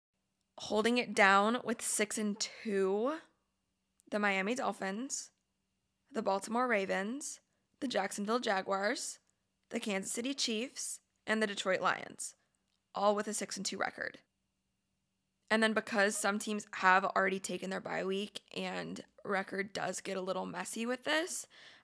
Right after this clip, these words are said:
I wanted to give a shout out to our two teams that are five and two right now. That is the Dallas Cowboys and the Seattle Seahawks, who have kind of flown under the radar lately.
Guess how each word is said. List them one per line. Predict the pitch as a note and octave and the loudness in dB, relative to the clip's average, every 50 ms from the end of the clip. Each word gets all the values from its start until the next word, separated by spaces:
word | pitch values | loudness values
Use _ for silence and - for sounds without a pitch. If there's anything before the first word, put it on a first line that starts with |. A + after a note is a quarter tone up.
| _ _ - | _ _ 0
I | - G#3+ | 0 0
wanted | G#3 G3 G3 G3 F#3+ F#3+ G3 G3 G3 | 2 2 0 2 2 2 0 -2 -4
to | G3+ | -4
give | G#3+ G#3 G3+ | -4 -2 -2
a | G#3 | 0
shout | - - - F#3 F#3 F#3+ | 0 0 0 0 2 2
out | F#3 F#3 - - - | 2 2 0 -2 -4
to | - G3+ F#3+ F#3 F#3+ G3 - - - | -2 -2 0 0 -2 -2 -4 -6 -6
our | F3+ F3+ F#3 | -8 -8 -8
two | - - - - A#3+ B3 | -6 -6 -6 -4 -4 -4
teams | - - A3 G#3 G3+ G3 G3+ G3 - | -4 -4 -2 -2 -2 -2 -2 -4 -4
that | F#3+ E3 - _ - | -6 -6 -6 _ 2
are | - F#3 F#3 F#3+ G3+ G3 - - | 4 6 8 8 6 4 2 -4
five | - - - - F#3 F#3 F#3 G3+ G#3+ A3+ - | -16 -12 -4 2 4 6 6 6 6 2 -2
and | - G#3 A3 G#3 - | -6 -6 -6 -6 -6
two | - - G#3+ G#3+ G#3 | -6 -4 -2 -2 -2
right | F3+ F#3 F3 - - | 0 0 -2 -2 0
now. | - - F2 G2+ - B3+ - _ _ _ _ _ _ _ _ _ _ _ _ _ _ _ _ _ - - | 0 2 2 2 0 -2 -6 _ _ _ _ _ _ _ _ _ _ _ _ _ _ _ _ _ -6 2
That | F#3+ G3 F#3+ F#3+ F#3+ | 6 8 8 8 8
is | F#3 F#3 F#3+ F#3 F#3+ - - | 6 4 2 0 -2 -6 -4
the | G3+ G3 F#3 F#3 F3+ - - | -4 -2 -2 -2 -4 -4 -4
Dallas | - F3 E3+ F3+ G3 G3+ - | -2 0 0 2 0 0 -2
Cowboys | - G#3+ G3 F#3+ F#3 F#3+ F#3 F#3+ F#3 - - - | 0 2 2 2 2 2 0 0 0 -4 -6 -10
and | F3+ F3 | -8 -6
the | F3 | -4
Seattle | - - - F#3 F3+ F3 F3+ F3 F#3 | -4 -4 -2 0 2 2 2 2 0
Seahawks, | - - - D4+ A#4 A4+ C4+ F#3+ - - - - - - - - - _ _ _ _ _ _ _ _ _ _ _ _ _ _ _ _ _ | 0 2 4 4 6 8 8 8 6 6 2 -6 -4 -4 -4 -4 -8 _ _ _ _ _ _ _ _ _ _ _ _ _ _ _ _ _
who | - C#4+ C#4 D4 | -4 -2 0 0
have | C#4+ - | -2 -4
kind | - - - - D#4 F4+ | -6 -4 0 2 2 2
of | G#4 - | 2 -2
flown | - D4+ D4+ D4 | -2 -2 -2 0
under | C#4+ C#4+ C#4+ | 0 -2 -2
the | C#4+ C4+ | -2 -2
radar | B3 B3+ D#4+ F#4+ C4+ G#3+ F#3 | 0 0 0 2 2 0 0
lately. | - - - - - - - - - | -2 -6 -8 -8 -10 -12 -12 -14 -16